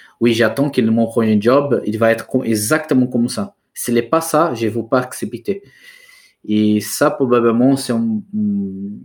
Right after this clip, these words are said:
un problème qui, ça peut venir avec le temps, c'est que il n'y a pas d'entreprise parfaite. Ça, c'est sûr.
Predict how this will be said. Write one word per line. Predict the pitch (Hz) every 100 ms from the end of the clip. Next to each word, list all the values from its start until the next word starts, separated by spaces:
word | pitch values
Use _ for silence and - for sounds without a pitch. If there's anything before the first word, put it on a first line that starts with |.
| - _ _ - - _ _ _ -
un | 107 - _ _ _ _ _
problème | - 117 117 135 160 123
qui, | - 110
ça | -
peut | 107 113
venir | 110 110
avec | 107 107 113
le | 110
temps, | 123 151
c'est | - 110
que | 110 107 104 _ _ _ -
il | 120
n'y |
a |
pas | 123 170
d'entreprise | 131 131 117 123 113
parfaite. | - 120 110 95 - _ _ _ _ _ _ _ _ -
Ça, | - 117 120 110
c'est | 117
sûr. | 107 104 -